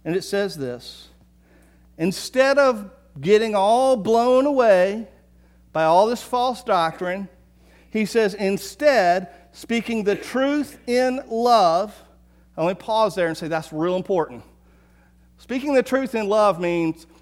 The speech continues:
we don't go around being know-it-alls. "Uh, let me tell you where you're wrong. I'm gonna correct your theology. Excuse me, but technically," no, no, no, no, no.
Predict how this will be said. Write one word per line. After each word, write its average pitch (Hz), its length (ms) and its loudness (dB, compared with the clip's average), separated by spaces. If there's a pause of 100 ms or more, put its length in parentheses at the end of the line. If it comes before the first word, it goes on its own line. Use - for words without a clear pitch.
(180)
we 208 160 2
don't 233 160 2
go 214 160 4
around 196 360 2
being 165 260 0
know-it-alls. 170 520 2
"Uh, 190 140 -2
let 240 120 0
me 247 60 0
tell 202 160 -2
you 175 140 -2
where 165 80 0
you're 156 160 -4
wrong. 165 460 0
I'm 180 100 -8
gonna 214 100 -4
correct 180 340 -2
your 185 140 -4
theology. 170 840 0
Excuse 202 480 -8
me, 190 200 -4
but 147 240 -6
technically," 208 680 0
no, 170 100 -2
no, 165 140 -2
no, 151 100 -2
no, 147 140 0
no. 110 200 -8